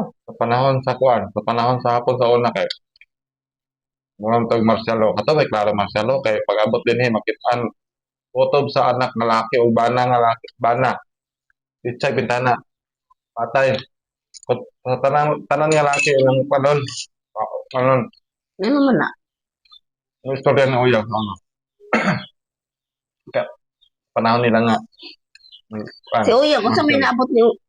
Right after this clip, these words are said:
Speaker 2: Oh, yang kayak pernah
Speaker 1: Hapon.
Speaker 2: itu.
Speaker 1: Apa
Speaker 2: Hmm.
Speaker 1: jatuh hapunnya? Nah, saksi gi-, nah, saksi gitu, nah, ya, saya yang begini kanannya. Ang
Speaker 2: Hmm.
Speaker 1: yang aman, bata or basta
Speaker 2: Hmm.
Speaker 1: basta, nah,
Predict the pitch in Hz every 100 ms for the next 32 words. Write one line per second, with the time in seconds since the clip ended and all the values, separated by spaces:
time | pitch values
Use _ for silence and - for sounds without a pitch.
0 | - 226 233 220 185 180 - 208 220 208
1 | 202 202 120 117 _ _ - - 104 131
2 | 131 123 123 123 117 110 - _ _ _
3 | _ _ 117 120 - - - 147 147 139
4 | 127 120 131 - 151 139 113 135 135 131
5 | 120 131 120 123 127 120 120 117 117 117
6 | 107 104 - _ _ _ _ _ _ _
7 | _ _ 127 120 123 127 131 131 123 -
8 | _ _ _ _ _ _ _ _ _ _
9 | _ _ - - 113 113 127 120 110 139
10 | 143 120 110 - - - _ _ _ _
11 | - - 143 - 202 240 - -